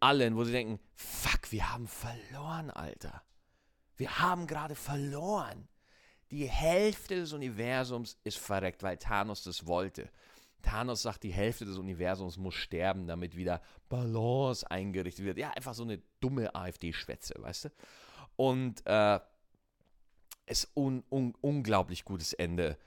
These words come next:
Und dann kommt der Cut und Lutz und ich, wir sitzen einfach nur im Kino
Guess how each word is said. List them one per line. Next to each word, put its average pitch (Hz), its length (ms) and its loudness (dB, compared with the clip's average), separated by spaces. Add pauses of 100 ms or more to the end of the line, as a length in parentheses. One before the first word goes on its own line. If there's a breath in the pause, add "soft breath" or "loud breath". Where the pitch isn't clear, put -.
(340 soft breath)
Und 104 260 4
dann 120 100 4
kommt 113 200 -2
der 104 100 4
Cut - 420 4 (260 soft breath)
und 110 160 0
Lutz 127 300 4
und 113 160 0
ich, 120 400 -2 (240)
wir 104 160 2
sitzen 131 320 -2
einfach 113 220 0
nur 113 80 0
im 104 100 -2
Kino 110 480 0